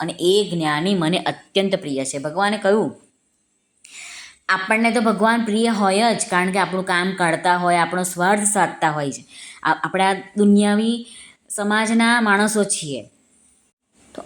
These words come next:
આપણને તો પ્રભુમાં પ્રીતિ હોય જ, પણ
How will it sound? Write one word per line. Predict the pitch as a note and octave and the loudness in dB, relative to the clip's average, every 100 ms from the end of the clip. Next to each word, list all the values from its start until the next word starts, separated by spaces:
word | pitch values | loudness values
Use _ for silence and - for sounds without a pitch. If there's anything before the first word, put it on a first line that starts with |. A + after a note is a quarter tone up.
| - | -2
આપણને | E3+ - G#3+ A#3 A#3+ | -2 0 2 4 2
તો | A#3+ B3+ | 2 2
પ્રભુમાં | A3+ G#3+ F3 A3+ A#3 A#3+ | 4 2 4 4 6 4
પ્રીતિ | A#3+ G#3+ G3+ A#3+ | 2 0 2 0
હોય | G3+ G#3 F#3+ B3+ G#3 | 2 2 4 4 2
જ, | - - | 0 -2
પણ | C4 C#4+ | 0 0